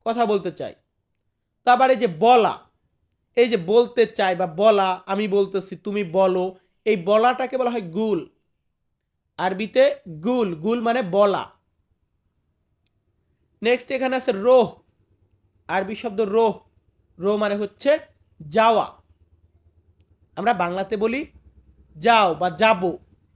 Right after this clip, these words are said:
এটাকে আমরা আরবিতে বলবো রোহ। তো এই রো দিয়ে আজকে চারটা পাঁচটা বাক্য শেখাবো।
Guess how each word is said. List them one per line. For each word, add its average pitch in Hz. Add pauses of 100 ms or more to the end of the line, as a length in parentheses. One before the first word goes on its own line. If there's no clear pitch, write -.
(160)
এটাকে 262
আমরা 233
আরবিতে 190
বলবো 185 (320)
রোহ। 208 (200)
তো 208
এই 208
রো 220
দিয়ে 240 (180)
আজকে 196
চারটা 196
পাঁচটা 202
বাক্য 185
শেখাবো। 151